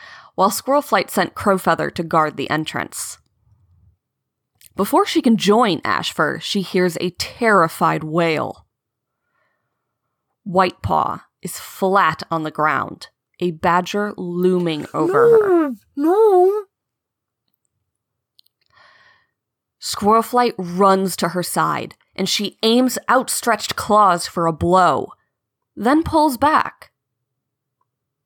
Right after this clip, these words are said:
Speaker 1: "It's okay, Whitepaw. This is Midnight."
Speaker 2: Oh! This is, this is such, okay. Oh, hey, girlie, you made it!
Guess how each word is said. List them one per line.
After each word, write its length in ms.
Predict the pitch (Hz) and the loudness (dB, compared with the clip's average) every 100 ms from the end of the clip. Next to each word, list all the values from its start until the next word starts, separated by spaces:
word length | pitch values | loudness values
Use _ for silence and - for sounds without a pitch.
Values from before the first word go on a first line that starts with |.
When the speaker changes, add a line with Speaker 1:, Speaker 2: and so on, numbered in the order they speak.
| _ _ _ | _ _ _
Speaker 1:
"It's 160 | 269 339 | -6 -4
okay, 380 | 339 403 403 | -2 2 2
Whitepaw. 580 | 208 - - 185 156 156 - _ _ _ _ _ _ _ _ _ _ _ _ _ _ _ _ _ - | 2 -2 -4 0 0 -2 -10 _ _ _ _ _ _ _ _ _ _ _ _ _ _ _ _ _ 0
This 240 | 294 - | 0 0
is 160 | 254 208 | -4 0
Midnight." 560 | 220 254 190 127 - _ _ _ _ _ _ - - - _ _ _ _ _ _ _ _ _ _ - | 0 0 0 -2 -6 _ _ _ _ _ _ -20 -20 -20 _ _ _ _ _ _ _ _ _ _ -2
Speaker 2:
Oh! 240 | 403 453 - _ _ _ _ _ _ _ _ _ _ _ _ _ _ _ _ _ _ _ _ _ | 4 4 2 _ _ _ _ _ _ _ _ _ _ _ _ _ _ _ _ _ _ _ _ _
This 180 | 277 349 | -6 -4
is, 260 | 403 262 202 | -4 -6 -8
this 160 | 285 | -8
is 120 | 370 349 | -6 -4
such, 260 | 370 - - - | -4 -6 -16 -2
okay. 400 | 277 311 269 381 - _ | 0 4 2 2 -4 _
Oh, 200 | 349 415 | 0 2
hey, 180 | - 453 | 4 2
girlie, 340 | 370 415 494 427 | 6 6 8 8
you 100 | 392 | 8
made 320 | 494 508 | 6 6
it! 80 | 196 | 2